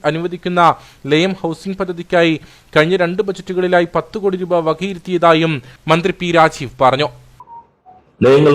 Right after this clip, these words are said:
Speaker 2: വളരെ പരിതാപകരമായ അവസ്ഥയിലാണെന്ന് നിങ്ങൾക്ക് എല്ലാവർക്കും അറിയാം. അതിന് ഗവൺമെന്റ് വ്യവസായ വകുപ്പിന്റെ കീഴിൽ ഒരു പ്രത്യേക പദ്ധതി ഇപ്പൊ നടപ്പിലാക്കി വരികയാണ്.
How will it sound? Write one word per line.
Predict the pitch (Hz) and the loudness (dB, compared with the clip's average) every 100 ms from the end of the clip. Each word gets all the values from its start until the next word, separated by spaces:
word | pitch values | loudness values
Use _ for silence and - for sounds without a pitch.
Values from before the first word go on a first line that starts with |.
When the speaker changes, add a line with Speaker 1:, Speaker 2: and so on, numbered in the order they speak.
| 139 | 4
Speaker 2:
വളരെ | 135 135 127 - | 6 4 2 0
പരിതാപകരമായ | 120 120 123 120 120 117 110 107 | 2 4 4 4 4 4 4 4
അവസ്ഥയിലാണെന്ന് | 107 107 107 - 107 98 95 92 104 165 - 107 | 2 2 0 2 2 4 4 0 -2 -6 -10 -4
നിങ്ങൾക്ക് | 107 101 101 | 0 0 0
എല്ലാവർക്കും | 98 95 92 90 85 | 2 2 2 0 0
അറിയാം. | 78 78 - _ _ _ _ _ _ _ _ _ - | 0 -4 -8 _ _ _ _ _ _ _ _ _ 2
അതിന് | 139 170 180 | 4 4 6
ഗവൺമെന്റ് | 214 175 185 160 104 90 - - - | 6 6 6 4 4 2 -2 -8 0
വ്യവസായ | 120 127 151 147 | 2 4 4 4
വകുപ്പിന്റെ | 143 143 143 143 143 | 4 2 0 0 2
കീഴിൽ | 139 131 127 143 - | 2 2 0 0 -2
ഒരു | 135 | -2
പ്രത്യേക | 131 117 123 120 | -2 2 2 2
പദ്ധതി | 110 - 107 135 180 - _ 123 | 0 -2 0 0 0 -4 _ -2
ഇപ്പൊ | 117 117 | 2 2
നടപ്പിലാക്കി | 107 110 101 98 | 2 4 2 4
വരികയാണ്. | 95 87 82 76 - | 2 2 0 0 -4